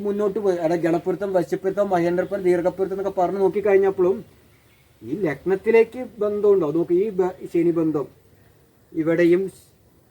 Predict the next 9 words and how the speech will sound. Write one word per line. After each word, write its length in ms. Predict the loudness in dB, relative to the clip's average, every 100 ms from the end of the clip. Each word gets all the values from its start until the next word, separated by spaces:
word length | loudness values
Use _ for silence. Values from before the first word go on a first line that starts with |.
| _ -12
ശനി 220 | -4 -2 0
ബന്ധം, 280 | -2 -4 -6 -10 _ -4
ഇവിടെയും 320 | 0 2 0 0
ശനി 140 | -6 -4
ബ-, 100 | -4
രണ്ടു 320 | -2 -2 0 0
പേർക്ക് 280 | 0 -2 -6 -6
ശനി 200 | -6 -6
ബന്ധം 220 | -8 -12